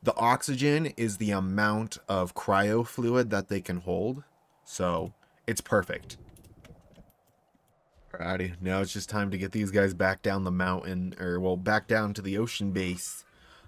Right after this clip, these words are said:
Um, I wonder if I should craft me up one of those remotes so I can just, like, pop it anywhere and teleport. I feel like that'd be a good thing to have. I also just realized my recording wasn't pausing, and I was talking about the damn jellyfish.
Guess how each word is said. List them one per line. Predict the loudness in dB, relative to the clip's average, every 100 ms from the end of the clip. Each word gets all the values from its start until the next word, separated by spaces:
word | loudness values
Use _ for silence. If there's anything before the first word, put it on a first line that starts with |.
| -6
Um, | 0 2 2 0
I | 0
wonder | 2 6 6
if | 6
I |
should | -2 2
craft | 6 6 6
me | 0
up | 0
one | 0
of |
those | 2 2
remotes | 2 2 2 2
so | 0
I | -2
can | -4
just, | -8 -8
like, | -10
pop | -6 -2 0 0
it | -2 -2
anywhere | -4 -2 0 0 0
and | -4
teleport. | -2 -2 -2 -4 -4 -6 -14 -20 -20 -12
I | -4
feel | 0
like | 2
that'd | 2 2
be | 2
a | 0
good | -2 -2
thing | -2 -2
to |
have. | 0 2 2 -2 -8 -20 -20 -20 -20 _ _ _ -20 _ -20 -14 0
I | 4
also | 4 2 -2
just | -4
realized | 0 2 2 0
my | 0
recording | 0 0 0 0
wasn't | -2 -4 -6
pausing, | -2 -2 -2
and | -6
I |
was | -8
talking | -6 -6 -4 -6
about | -6 -10
the | -10
damn | -8 -6 -4
jellyfish. | -4 -4 -4 -4 -4 -6 -16